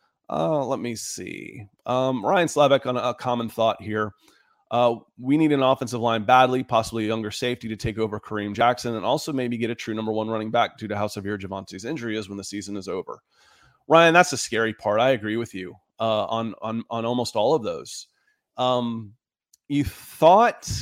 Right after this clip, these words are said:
you had the safety. You know, I, we were kind of expecting Justin Simmons and Caden Stearns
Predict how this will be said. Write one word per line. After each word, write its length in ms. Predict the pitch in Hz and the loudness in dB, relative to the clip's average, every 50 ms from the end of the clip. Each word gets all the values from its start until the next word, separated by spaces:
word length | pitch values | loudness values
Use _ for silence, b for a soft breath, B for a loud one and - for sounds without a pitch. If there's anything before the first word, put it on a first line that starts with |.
| - - | -10 -10
you 180 | 143 151 156 139 | -8 -6 -4 -2
had 260 | 139 139 139 139 135 | 0 2 2 2 0
the 80 | 131 | -2
safety. 640 | 127 - - 123 117 113 - - 123 123 117 113 - | -6 -6 -6 -6 -6 -8 -8 -8 -8 -8 -8 -10 -12
You 120 | - 117 113 | -10 -10 -8
know, 100 | 110 62 | -8 -8
I, 160 | 50 - - - 110 | -10 -12 -12 -12 -10
we 140 | 127 131 135 | -4 -2 -2
were 100 | 139 131 | -2 -2
kind 240 | - 147 147 180 | -2 -2 -2 -2
of 60 | 202 160 | -2 -4
expecting 480 | 147 - - 127 123 - - 127 123 | -4 -2 -2 -2 -2 -2 -2 -4 0
Justin 260 | 117 123 120 - 117 | 0 0 0 0 -4
Simmons 320 | 113 - 127 123 120 113 117 | -6 -4 -4 -4 -2 -2 -4
and 120 | 120 110 | -4 -4
Caden 280 | - 120 113 107 110 107 | -2 -2 -2 -2 -4 -6
Stearns 680 | - - - 113 113 113 113 113 113 110 - - - | -6 -4 0 0 0 0 0 -2 -4 -6 -8 -10 -14